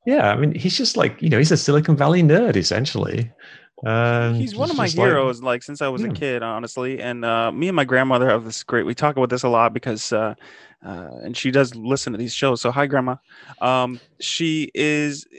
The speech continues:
Speaker 2: we always talk about Bill Gates because, she, like, for example, she got, uh, a video shared to her by an old lady, another lady at, uh, her
Speaker 1: Mm-hmm.
Speaker 2: church. And it was, um, this hoax video from twenty eleven of Bill Gates giving a talk to the C I A or
Speaker 1: Yeah.
Speaker 2: something.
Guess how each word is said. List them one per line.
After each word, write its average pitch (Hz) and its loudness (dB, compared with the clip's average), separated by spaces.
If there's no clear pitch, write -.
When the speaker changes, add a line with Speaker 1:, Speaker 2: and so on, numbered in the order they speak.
Speaker 2:
we 156 -4
always 190 -2
talk 165 0
about 131 0
Bill 117 0
Gates 104 -6
because, 127 -6
she, - -12
like, 123 -2
for 135 -4
example, 131 -2
she 131 -8
got, 127 0
uh, 127 0
a - -2
video 127 -4
shared 110 -6
to 113 -14
her 107 -10
by 104 -10
an 113 -20
old 120 -8
lady, 113 -10
another 107 -10
lady 113 -10
at, 107 -10
uh, 92 -8
her 110 -10
Speaker 1:
Mm-hmm. 98 -6
Speaker 2:
church. 160 -6
And 117 -8
it 113 -8
was, 113 -6
um, 107 -8
this - -10
hoax 156 -2
video 131 0
from 123 -12
twenty 135 -8
eleven 113 -4
of 107 -10
Bill 135 2
Gates 120 -6
giving 117 -6
a 107 -8
talk 120 -2
to 131 -8
the 120 -6
C 127 -6
I 110 2
A 110 -2
or 107 -2
Speaker 1:
Yeah. 90 -6
Speaker 2:
something. - -14